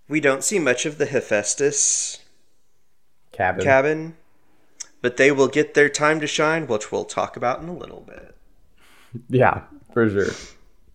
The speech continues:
Speaker 1: But
Speaker 2: And then we go to, before we go back to camp, we go to Poseidon's kingdom.
Speaker 1: Oh, wait. He fi-, he fights Kronos on the ship.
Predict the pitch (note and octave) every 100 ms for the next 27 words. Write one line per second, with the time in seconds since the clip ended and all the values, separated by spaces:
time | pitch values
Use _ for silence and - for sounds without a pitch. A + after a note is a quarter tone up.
0 | - - - - - - - - - -
1 | - - - - - - G#2+ A2 C3+ D3
2 | C#3+ B2 - - A#2+ A#2 C#3 D#3 C3 A2+
3 | G#2 - - - F#2+ - G2 G#2+ G2+ G#2
4 | - G2+ G2 F#2 - - A#2 G2 F2 F2
5 | F#2+ - - - - - - - - C#3+
6 | C#3+ C#3 C3+ - - - - D3 - D3+
7 | - - D3+ - C#3 C#3 - - - -
8 | - - - - - - - - - -
9 | - - - - - - - - - -
10 | - - - B2 A#2+ G#2 - G2+ G#2 -
11 | A2+ G#2+ -